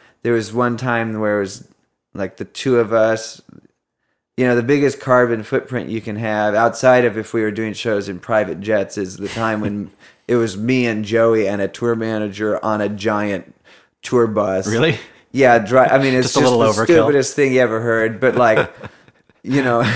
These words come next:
Speaker 2: Did you have a road case for your microphone?
Speaker 1: Yeah, right. There's no, that goes in the bag. It's like, you know, it's like we were just trying to carve out some personal space 'cause we did,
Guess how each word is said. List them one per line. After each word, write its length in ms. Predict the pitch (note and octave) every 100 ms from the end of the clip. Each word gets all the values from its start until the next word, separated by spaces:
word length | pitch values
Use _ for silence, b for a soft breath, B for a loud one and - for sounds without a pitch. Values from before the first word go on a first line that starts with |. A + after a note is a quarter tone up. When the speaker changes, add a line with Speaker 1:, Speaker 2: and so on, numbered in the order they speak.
| -
Speaker 2:
Did 100 | C3
you 60 | C3
have 80 |
a 60 | B2
road 260 | G#2+ G#2 A#2
case 220 | A2+ A2+
for 100 | A2+
your 100 | G2+
microphone? 580 | F2+ - - A#2 C3 D#3 -
Speaker 1:
Yeah, 160 | E3
right. 340 | D3 D3+ C#3 -
There's 200 | D3 C#3
no, 260 | E3 A#2+
that 240 | A#2+ C#3 C#3
goes 240 | D3 C#3+
in 80 | D3
the 80 | B2+
bag. 440 | C3 B2+ B2+ A2+
It's 160 | C#3 D3
like, 200 | C#3 A2+
you 420 | A2 B2+ F2 E3
know, 140 | D3
it's 100 | C#3
like 200 | D3 C3+ - B B B B - -
we 140 | E3+
were 120 | E3
just 240 | D#3+ E3 -
trying 280 | E3+ D#3
to 80 | C#3+
carve 380 | - C#3 C3+ B2
out 240 | B2+ B2+
some 200 | - B2
personal 420 | G#2+ D#3+ D3+ D3 C3
space 340 | - C3 B2+
'cause 220 | C3+ C3
we 140 | C#3+ C#3+
did, 440 | D3+ D3 C#3+ B2